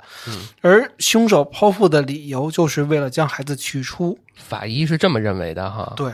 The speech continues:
Speaker 1: 那有没有可能手无为了着急把孩子取出来干的？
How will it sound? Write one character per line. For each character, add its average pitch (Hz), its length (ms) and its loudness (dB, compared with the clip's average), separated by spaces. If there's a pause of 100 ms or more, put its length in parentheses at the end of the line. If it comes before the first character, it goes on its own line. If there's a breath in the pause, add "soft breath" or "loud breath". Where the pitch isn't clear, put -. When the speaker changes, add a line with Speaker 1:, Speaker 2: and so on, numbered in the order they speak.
(120)
Speaker 1:
那 170 80 2
有 127 120 2
没 123 120 2
有 180 40 4
可 - 140 -4
能 107 180 -2
手 104 200 -6
无 110 180 -4
为 165 160 2
了 110 140 -2
着 143 200 0
急 160 80 -4
把 143 120 -4
孩 92 200 -8
子 139 340 0
取 - 200 -12
出 135 140 -4
来 160 100 0
干 190 220 0
的？ 139 280 -2